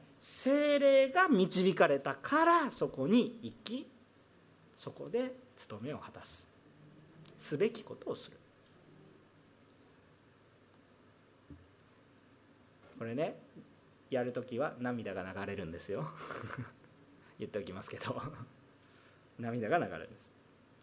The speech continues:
さあ、今日この話を、これらの話をしたんですね。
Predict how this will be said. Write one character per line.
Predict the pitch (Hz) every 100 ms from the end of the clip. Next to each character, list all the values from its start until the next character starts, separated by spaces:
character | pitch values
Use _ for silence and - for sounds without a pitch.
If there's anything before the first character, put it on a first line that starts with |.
| _ - - - - -
さ | - 220 143 -
あ、 | - - - - - -
今 | 226
日 |
こ | 240
の | 277
話 | 294 311 320 330
を、 | 247
こ | -
れ | 294
ら | 311
の | 214
話 | 196 214 226
を | 170
し | -
た | 180
ん |
で | 123
す | 151
ね。 | 127